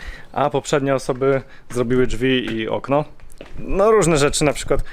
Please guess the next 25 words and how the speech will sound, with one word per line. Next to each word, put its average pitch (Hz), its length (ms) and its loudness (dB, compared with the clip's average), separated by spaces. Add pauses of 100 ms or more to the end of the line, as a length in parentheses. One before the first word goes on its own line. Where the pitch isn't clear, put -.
(120)
można 135 220 2
kosić - 320 -6
trawę 127 600 0 (240)
i, 95 120 -10
i 117 60 -8
tak 117 160 -2
dalej. 127 320 2 (600)
I 139 120 -6
to 151 140 2
jest 143 180 0
ten 135 80 -4
ogromny 131 440 0
garaż, 123 540 -2 (300)
mega 120 400 0
wielki 117 440 -2
garaż, 120 280 0
podoba 113 300 -4
mi 110 100 -6
się. 135 160 -2 (240)
I - 40 -2
co 156 120 4
my 143 120 0
tu 143 100 -2
mamy? 120 320 -2
Mamy 139 540 -4